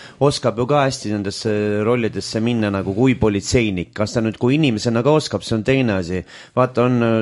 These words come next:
see vanast ajast, öö, jäänud ja nii ta ka on, et see hea politseinik ja paha politseinik. Et siis nagu ka tegelikult, öö,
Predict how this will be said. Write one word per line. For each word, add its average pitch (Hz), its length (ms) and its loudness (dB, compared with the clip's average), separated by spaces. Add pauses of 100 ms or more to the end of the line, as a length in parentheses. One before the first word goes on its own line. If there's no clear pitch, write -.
see 123 240 2
vanast 127 360 0
ajast, 120 360 0
öö, 104 80 4
jäänud 117 400 2
ja 101 80 2
nii 110 160 0
ta 110 160 2
ka 120 160 2
on, 131 180 2
et 98 140 -2
see 104 160 0
hea 127 240 2 (160)
politseinik 107 640 0
ja 104 80 0
paha 131 240 2
politseinik. 92 800 -2 (320)
Et 104 100 -2
siis 131 300 -2
nagu 107 240 0
ka 123 160 4 (240)
tegelikult, 104 720 -2
öö, 101 160 0